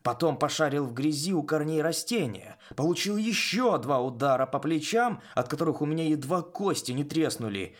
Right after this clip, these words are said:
и был таков. Поднявшись на поверхность, я остановился перевести дух. Барнар был все еще внизу.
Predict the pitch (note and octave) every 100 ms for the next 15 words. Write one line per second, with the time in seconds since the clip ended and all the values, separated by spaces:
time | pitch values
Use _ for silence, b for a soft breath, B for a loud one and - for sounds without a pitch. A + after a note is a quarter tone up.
0 | B - C3 A#2+ D#3 C#3+ - F2+ E2 -
1 | _ _ _ _ _ _ - B2 A#2+ C3
2 | - G#2+ A2+ A#2 A#2 D3 - G2 - -
3 | B B A#2 B2 - A#2+ A#2+ C3 C#3 A#2+
4 | B2 A2 G#2+ - B2 A#2 G#2+ - - _
5 | _ _ _ G2+ C#3 C#3 C3 C#3+ D#3 D#3
6 | C#3+ - A#2+ B2 A#2+ - A2+ G#2 G#2+ G2
7 | F#2 F#2 - -